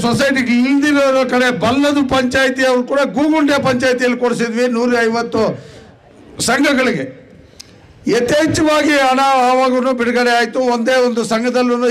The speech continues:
ಯಾವ ಒಂದು ಹೆಣ್ಮಕ್ಳು ಯಾವ ಸಂಘದ ದುಡ್ಡು ಕಟ್ಟದಿರ ಯಾರು ಮೋಸ ಮಾಡಲಿಲ್ಲ. ಅದನ್ನು ಕೊಡ್ತಾ ಇರೋದಕ್ಕೆ ನಾನು ಮನೆಯಿಂದ ಕೊಟ್ಟಂಗೆ ಮಾತಾಡ್ತಾರೆ. ದಯವಿಟ್ಟು ಅದನ್ನು ಅವ್ರು ಅರ್ಥ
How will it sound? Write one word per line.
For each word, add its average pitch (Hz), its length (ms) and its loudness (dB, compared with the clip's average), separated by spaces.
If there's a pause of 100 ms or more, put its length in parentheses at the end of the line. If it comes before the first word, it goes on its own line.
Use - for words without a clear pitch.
ಯಾವ 226 120 2 (100)
ಒಂದು 226 180 2
ಹೆಣ್ಮಕ್ಳು 247 640 0 (1040)
ಯಾವ 254 320 2 (160)
ಸಂಘದ 247 340 0
ದುಡ್ಡು 247 220 0 (100)
ಕಟ್ಟದಿರ 233 400 -2 (160)
ಯಾರು 226 180 0 (120)
ಮೋಸ 220 160 -2 (120)
ಮಾಡಲಿಲ್ಲ. 190 320 -4 (1300)
ಅದನ್ನು 311 360 2 (120)
ಕೊಡ್ತಾ 285 360 2
ಇರೋದಕ್ಕೆ 214 420 -2 (200)
ನಾನು 285 280 0 (260)
ಮನೆಯಿಂದ 320 460 2 (140)
ಕೊಟ್ಟಂಗೆ 269 400 0
ಮಾತಾಡ್ತಾರೆ. 226 520 0 (540)
ದಯವಿಟ್ಟು 302 400 0 (100)
ಅದನ್ನು 240 320 2
ಅವ್ರು 214 200 0
ಅರ್ಥ 208 140 -8